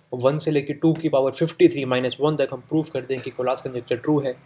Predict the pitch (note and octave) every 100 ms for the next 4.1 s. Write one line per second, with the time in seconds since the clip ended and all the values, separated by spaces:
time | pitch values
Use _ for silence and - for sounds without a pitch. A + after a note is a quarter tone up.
0 | _ _ - - C#3+ A#2+ - _ - -
1 | D#3 C#3 - - _ _ _ - C3 B2
2 | C#3 C#3+ C3+ C3+ B2 B2 A#2 A#2+ B2 D3+
3 | D3+ E3+ A3 C#3+ B2+ A#2+ A2+ A2+ C3+ -